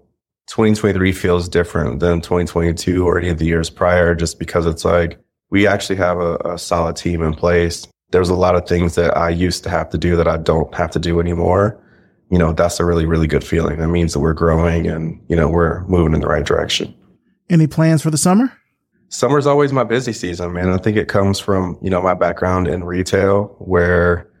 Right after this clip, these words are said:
Speaker 1: in the summer you're really ramping up for holiday. My summers are always, <laughs> in a weird way, everyone else is going on vacation.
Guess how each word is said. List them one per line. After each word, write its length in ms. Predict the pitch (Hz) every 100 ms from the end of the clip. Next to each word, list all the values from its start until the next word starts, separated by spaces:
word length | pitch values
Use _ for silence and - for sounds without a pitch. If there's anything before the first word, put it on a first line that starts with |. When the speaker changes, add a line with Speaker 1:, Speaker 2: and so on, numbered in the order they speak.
| _
Speaker 1:
in 120 | 92 92
the 80 |
summer 340 | 90 - 95 95
you're 220 | 92 90
really 640 | 90 90 90 87 87 82 _ _ -
ramping 380 | 90 90 92 90
up 160 | 85
for 100 | -
holiday. 540 | 85 82 90 101 104 104 _ _ _
My 180 | 92 90
summers 440 | - 92 92 90
are 80 | 87
always, 880 | 85 87 87 87 87 85 85 78 - _ _ _
<laughs> 260 | _ - -
in 180 | 107
a 80 | 95
weird 220 | 90 92
way, 160 | 92 87
everyone 280 | 87 92 92
else 200 | 90 -
is 60 |
going 180 | 82 87
on 140 | 87 85
vacation. 680 | 85 85 85 - 90 85